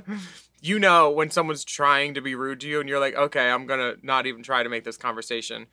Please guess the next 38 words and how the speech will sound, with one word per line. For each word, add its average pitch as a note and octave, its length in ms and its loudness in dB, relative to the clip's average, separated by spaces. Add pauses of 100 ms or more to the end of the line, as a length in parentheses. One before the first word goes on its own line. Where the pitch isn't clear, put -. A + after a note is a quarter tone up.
(140)
We're C3+ 120 0
on C3 160 2
a - 20 -6
set B2 300 -2
right B2+ 180 0
now. A#2+ 300 2
We're A#2+ 180 -2
in B2+ 80 -8
a B2 60 -4
van. A#2 560 -4 (420)
I C3 80 -2
said C3 280 -2
hi. A#2+ 500 4 (540)
Welcome C3+ 380 2
you C#3 140 -4
to C3+ 60 -4
the C3 100 -8
city C3+ 340 -2
I'm C3 220 0
living C3 280 -2
in. B2 340 -2 (340)
How G#3 180 6
long A3+ 100 8
are A3 60 -2
you A3 120 0
here A3 180 6
for?" D3+ 300 2 (160)
You D3+ 200 -8
look D3+ 220 0
up C3+ 140 0
at D3 80 -2
me D3 180 -2
and C3+ 100 -6
then C3 60 -8
you C3+ 60 -10
say, B2+ 240 -4 (180)
"Um, D3 640 4 (380)
indefinitely." D3 800 -4